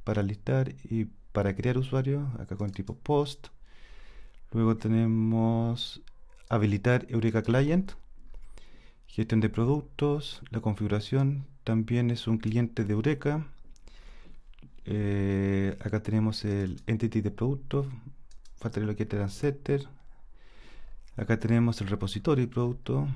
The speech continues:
luego tenemos el product controller. Lo que sí acá creo que no se comunican uno con otro, se fijan solamente acá tenemos el controlador de producto, el controlador de usuario, pero trabajan de forma independiente cada uno.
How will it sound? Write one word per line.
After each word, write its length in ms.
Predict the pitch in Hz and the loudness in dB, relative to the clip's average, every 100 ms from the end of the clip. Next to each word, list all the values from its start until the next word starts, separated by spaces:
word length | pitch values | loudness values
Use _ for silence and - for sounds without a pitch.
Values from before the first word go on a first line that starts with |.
| - - - - - - | -6 -14 -14 -14 -16 -6
luego 240 | 110 110 | 0 0
tenemos 500 | 104 104 107 107 107 - | 0 0 0 0 -4 -8
el 240 | 107 101 98 | -4 -2 -2
product 600 | - 135 139 139 - - - - - | 2 4 4 -2 -10 -14 -16 -18 -8
controller. 580 | 117 107 139 139 139 135 - - - - - - - | -6 -2 0 2 0 -2 -10 -14 -16 -16 -16 -14 0
Lo 120 | 127 | 2
que 80 | 123 | 4
sí 100 | 143 | 6
acá 160 | 143 143 | 6 4
creo 180 | 147 | 2
que 100 | 143 | 2
no 60 | 139 | 2
se 120 | 123 | 2
comunican 580 | 117 123 143 139 143 - - - | 4 4 4 4 0 0 -8 -6
uno 260 | 120 135 131 | 0 2 6
con 160 | 120 | 4
otro, 180 | 95 - | 4 -2
se 140 | - | -4
fijan 240 | 101 120 127 | -4 -2 -2
solamente 480 | - 127 135 131 131 | 0 2 2 2 -2
acá 120 | 131 | -2
tenemos 480 | 127 127 127 131 - | 0 0 0 -2 -4
el 140 | 117 113 | -4 0
controlador 420 | 110 113 113 110 | 0 2 0 0
de 80 | 110 | 0
producto, 500 | 127 135 135 127 123 - - | 0 -2 -2 -4 -4 -10 -4
el 100 | 98 | 2
controlador 440 | 110 110 107 104 | 2 4 2 2
de 80 | 101 | 0
usuario, 640 | - 135 135 127 127 127 - - - - - - | 2 2 4 2 0 -4 -8 -18 -18 -16 -12 -2
pero 180 | 117 | 0
trabajan 240 | 127 123 120 | 2 2 2
de 60 | |
forma 220 | 120 120 117 | 2 2 2
independiente 600 | 113 110 110 - - - | 2 0 0 -4 -6 -8
cada 220 | - - | -6 -6
uno. 280 | - - | -8 -8